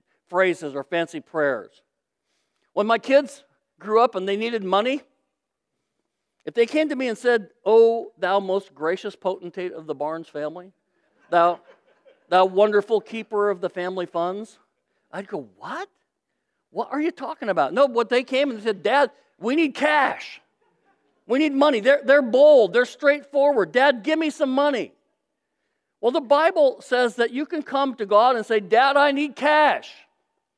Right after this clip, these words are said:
Abba, Father. It, it's personal. It's intimate. When you hear those kind of fancy, flowery prayers,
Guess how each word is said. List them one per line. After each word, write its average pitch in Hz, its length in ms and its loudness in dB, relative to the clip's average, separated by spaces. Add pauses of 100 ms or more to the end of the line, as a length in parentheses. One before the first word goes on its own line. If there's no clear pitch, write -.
(680)
Abba, 277 360 6
Father. 269 500 2 (140)
It, 240 160 2
it's 254 220 0 (260)
personal. 277 560 -2
It's 202 160 -2
intimate. 262 640 -2 (580)
When 208 160 -8
you 277 140 -6
hear 269 200 -6
those 254 220 2
kind 240 200 -10
of 196 100 -6
fancy, 208 440 -8
flowery 196 460 -6
prayers, 196 480 -8